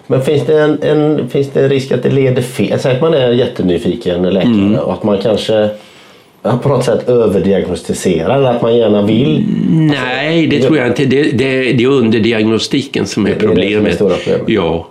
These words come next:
Speaker 2: för det kan man se att, eh, diagnostic delay
Speaker 1: Ja.
Speaker 2: är, är ju långt ofta för många av de här.
Speaker 1: Men, ja.
Speaker 2: Men, men sen idag,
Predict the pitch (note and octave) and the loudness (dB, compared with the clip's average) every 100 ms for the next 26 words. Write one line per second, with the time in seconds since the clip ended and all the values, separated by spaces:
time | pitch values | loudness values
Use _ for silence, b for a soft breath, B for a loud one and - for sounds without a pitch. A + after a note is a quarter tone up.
0 | - - G#2 G#2 A2+ G#2+ G#2 - G#2+ A2+ | -10 -4 -2 -2 -2 0 -2 -2 -2 0
1 | A2 G2 F#2 F#2 - - B B B B | 0 0 -2 -4 -6 -14 B B B B
2 | - G2+ F#2 F2 G2 F#2+ F#2 F#2 - - | -4 -2 0 0 0 0 0 -2 -4 -4
3 | F#2+ - - F#2 F#2 F2+ G2 G#2+ G2 F2 | -6 -6 -4 -2 0 0 0 0 0 -2
4 | B B B - - F2+ F#2+ - G#2+ E2+ | B B B -4 -2 0 0 0 0 2
5 | D#2+ D2 G2 A2 G#2 - F#2+ - - D2+ | 2 0 2 2 0 -2 -2 -4 -6 -6
6 | G2+ E2 E2 D2 F2+ E2+ E2+ F2+ - G#2 | -2 -2 -2 -2 -4 -6 -6 -6 -8 -12
7 | F#2 _ B B B A#2+ B2+ A#2+ A#2 C3+ | -14 _ B B B -2 -2 -2 -2 -2
8 | C3 - G2 F#2+ F2 A#2+ B2+ C3+ A#2+ A#2+ | -6 -12 -10 -2 0 2 2 0 2 0
9 | F#2+ - - B2+ F2+ C#3 C3+ C3+ F3+ C3 | -2 -6 -4 -2 0 0 0 0 0 0